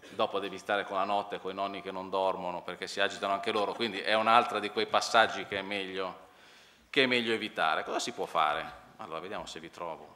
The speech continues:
il secondo passaggio. Dice: "Chiedo, a che cosa chiedo? Cosa fareste voi?" Io andrei su internet e su Google scriverei: "Non dorme".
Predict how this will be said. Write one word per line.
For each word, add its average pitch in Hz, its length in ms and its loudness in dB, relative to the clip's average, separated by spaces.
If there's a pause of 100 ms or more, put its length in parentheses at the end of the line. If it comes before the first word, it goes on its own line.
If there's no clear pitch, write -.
il - 60 -20
secondo 80 380 -14
passaggio. - 580 -14 (440)
Dice: - 220 -12
"Chiedo, 95 500 -4 (1500)
a 156 100 0
che 185 140 -4
cosa 226 260 0
chiedo? 85 600 -6 (2000)
Cosa 170 200 -6
fareste 98 400 2
voi?" 85 280 -6 (1500)
Io 151 120 -8
andrei 104 220 -2
su 92 160 -8
internet 82 500 -12 (1400)
e - 80 -10
su 143 160 -4
Google 143 280 2
scriverei: 92 640 -2 (1000)
"Non 117 340 -2
dorme". 85 500 -4